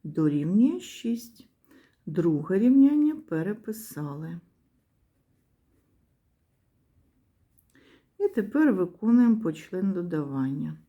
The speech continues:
Дванадцять ікс плюс сім ікс — це буде дев'ятнадцять ікс,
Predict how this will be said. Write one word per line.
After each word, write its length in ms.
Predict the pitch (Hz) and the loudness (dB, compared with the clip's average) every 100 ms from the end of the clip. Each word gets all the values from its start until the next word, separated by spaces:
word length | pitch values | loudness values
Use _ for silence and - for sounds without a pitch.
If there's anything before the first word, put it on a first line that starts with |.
| _ _ - - _ _ | _ _ -20 -20 _ _
Дванадцять 920 | - 175 196 165 139 131 - 226 220 | -8 -2 0 0 -2 -4 -6 -8 -4
ікс 180 | 294 - | -6 -8
плюс 340 | - 185 214 - | -8 -4 -4 -6
сім 380 | - 170 135 127 | -6 -2 -2 -2
ікс — 240 | 156 - - | -8 -8 -8
це 100 | 139 | -6
буде 220 | 147 139 | -4 -4
дев'ятнадцять 1160 | 156 160 151 127 127 127 123 - - 208 202 - | -2 -2 0 -4 -2 0 0 -2 -6 -6 -6 -8
ікс, 360 | 247 - - | -10 -10 -20